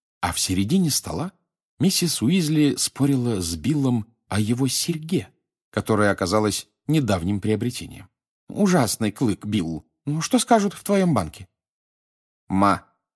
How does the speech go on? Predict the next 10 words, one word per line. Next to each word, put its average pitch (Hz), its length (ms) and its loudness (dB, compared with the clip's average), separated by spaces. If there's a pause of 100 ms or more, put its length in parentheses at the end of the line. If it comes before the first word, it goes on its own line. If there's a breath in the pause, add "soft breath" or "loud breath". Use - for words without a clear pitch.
(280)
в 90 160 -6
банке 131 580 -2 (220)
никто 131 480 2
дурного 147 520 2
слова 95 320 -2
не 90 140 0
скажет, 107 360 -2
как - 240 -4
я 87 160 0
одет, 85 380 -4